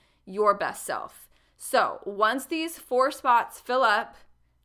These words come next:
I will be booked at least for a few months. So you won't have an opportunity to coach with me for a few months. Now, I know that coaching might be new for you.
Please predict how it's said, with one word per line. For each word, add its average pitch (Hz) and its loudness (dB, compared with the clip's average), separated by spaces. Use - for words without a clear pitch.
I 196 2
will 226 -2
be 220 -8
booked 220 0
at 208 0
least 277 -8
for 247 0
a - -6
few 214 -10
months. 208 -8
So 226 -6
you 208 -8
won't 220 -4
have 254 0
an 269 -6
opportunity 214 -6
to 220 -4
coach 247 -4
with 240 -6
me 214 -8
for 214 -8
a 208 -10
few 226 -10
months. - -8
Now, 233 -2
I 233 0
know 240 2
that 285 -4
coaching 247 -6
might 214 0
be 214 -6
new 254 0
for 302 -6
you. 285 0